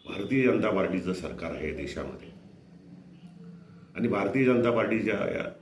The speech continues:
सरकाराच्या नेतृत्वाखाली गेली दहा वर्ष आपण या ठिकाणी बघतोय की त्यांनी या ठिकाणी जे भांडवलदार आहे, या ठिकाणी अदानी असतील, अंबानी असतील, हे अधिक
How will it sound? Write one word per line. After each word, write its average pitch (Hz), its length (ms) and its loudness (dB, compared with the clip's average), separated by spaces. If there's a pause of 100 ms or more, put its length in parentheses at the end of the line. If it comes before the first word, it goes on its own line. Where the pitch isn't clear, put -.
सरकाराच्या 92 540 -2
नेतृत्वाखाली 87 580 -4
गेली 85 220 -4
दहा 80 260 -4
वर्ष 87 300 -4 (1080)
आपण 120 220 -2
या 120 100 2
ठिकाणी 123 240 2
बघतोय 107 480 2 (1700)
की 117 100 -4
त्यांनी 127 300 4
या 123 160 4
ठिकाणी 117 380 4 (540)
जे 104 80 0
भांडवलदार 101 480 4
आहे, 85 100 0 (400)
या - 100 -18
ठिकाणी 82 300 -4
अदानी 90 380 -2
असतील, 80 300 -4
अंबानी 78 340 -4
असतील, 76 340 -8 (2000)
हे 127 220 4
अधिक 123 440 2